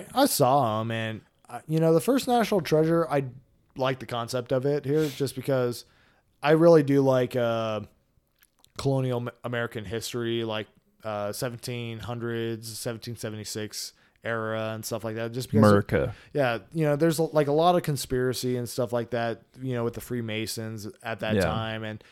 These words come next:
Speaker 1: it's, uh, no, I just really like, you know,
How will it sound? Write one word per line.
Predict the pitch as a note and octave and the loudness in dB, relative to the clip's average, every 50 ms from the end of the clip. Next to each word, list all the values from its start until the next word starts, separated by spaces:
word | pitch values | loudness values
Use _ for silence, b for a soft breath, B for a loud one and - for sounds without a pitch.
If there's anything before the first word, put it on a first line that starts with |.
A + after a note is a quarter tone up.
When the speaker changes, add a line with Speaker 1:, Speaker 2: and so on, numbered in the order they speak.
| b b b b b b _ _ _ _ _ - | b b b b b b _ _ _ _ _ -8
Speaker 1:
it's, | - C#3+ C3 - | -8 -6 -2 0
uh, | D3+ C#3 C3 B2+ B2+ A#2+ A#2 A#2 G#2 - _ | 2 2 2 2 2 0 0 -2 -6 -10 _
no, | - A3 F3 | -4 -2 0
I | C3+ C3+ | 0 2
just | C#3 D3+ C3+ C3 | 2 2 2 4
really | D3 D3 C#3+ C#3 | 6 6 6 6
like, | C3 B2+ B2+ B2+ A#2 - - | 6 4 2 0 -2 -2 -2
you | C3 B2+ | 0 0
know, | B2 A#2+ A#2 A2+ A2+ A2 A2 | 2 2 2 0 0 -2 -4